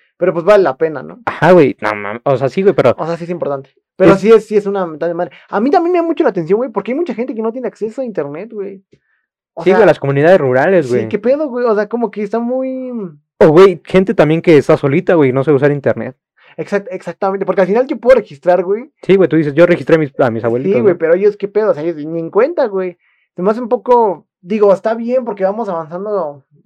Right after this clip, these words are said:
Speaker 1: el internet cada vez lo es todo, ¿no? Pero no para todas las generaciones siempre ha sido así.
Speaker 2: No, güey.
Speaker 1: Entonces es... También habla un poco de los recursos, ¿no, güey? De cómo se administran, porque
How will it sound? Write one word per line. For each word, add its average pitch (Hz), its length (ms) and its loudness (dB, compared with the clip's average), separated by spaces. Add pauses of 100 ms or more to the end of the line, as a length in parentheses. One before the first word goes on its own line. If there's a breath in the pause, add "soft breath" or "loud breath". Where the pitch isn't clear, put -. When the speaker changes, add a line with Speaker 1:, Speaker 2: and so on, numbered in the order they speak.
Speaker 1:
el 180 120 -14
internet 180 320 -4
cada 208 180 0
vez 208 160 0
lo 196 100 -4
es 190 80 -10
todo, 196 260 -4
¿no? 180 180 -16 (400)
Pero 170 160 4
no 185 180 -2
para 165 200 2
todas 165 120 -2
las 156 100 -4
generaciones 143 500 -14
siempre 147 240 -14
ha 135 40 -14
sido 139 200 -14
así. 165 320 -20 (340)
Speaker 2:
No, 165 220 -2
güey. 127 120 4
Speaker 1:
Entonces 170 360 -4
es... 170 280 -6 (880)
También 262 260 -4
habla 311 160 4
un 262 60 -4
poco 269 200 0
de 180 160 2
los 165 200 2
recursos, 180 480 -4
¿no, 190 140 -4
güey? 226 140 -6
De 190 100 -2
cómo 202 160 -6
se 190 80 -8
administran, 165 760 -10
porque 170 280 -8